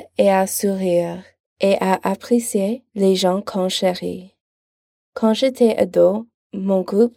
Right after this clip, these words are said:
web m'a appris à trouver de l'information, découvrir des identités, parfaire ma communication et examiner mes idées. Cette famille forma qui je suis aujourd'hui.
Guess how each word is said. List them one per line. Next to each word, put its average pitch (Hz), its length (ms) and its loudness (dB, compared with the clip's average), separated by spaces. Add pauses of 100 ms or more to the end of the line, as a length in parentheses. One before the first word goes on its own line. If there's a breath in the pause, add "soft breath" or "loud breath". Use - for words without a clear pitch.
web 208 340 0
m'a 190 240 -2
appris 180 600 -6 (300)
à - 60 -2
trouver 208 720 0
de 202 300 2
l'information, 190 1120 -4 (320)
découvrir 226 920 2
des 196 340 -4
identités, 196 1040 -2 (320)
parfaire 214 680 2
ma 196 160 -2
communication 202 1160 -4 (460)
et 196 240 2
examiner 220 1000 4
mes 185 420 -2
idées. 170 540 0 (400)
Cette - 340 0
famille 202 600 0
forma 196 540 0
qui 220 240 -4
je 185 140 -4
suis 190 340 -2
aujourd'hui. 175 720 -4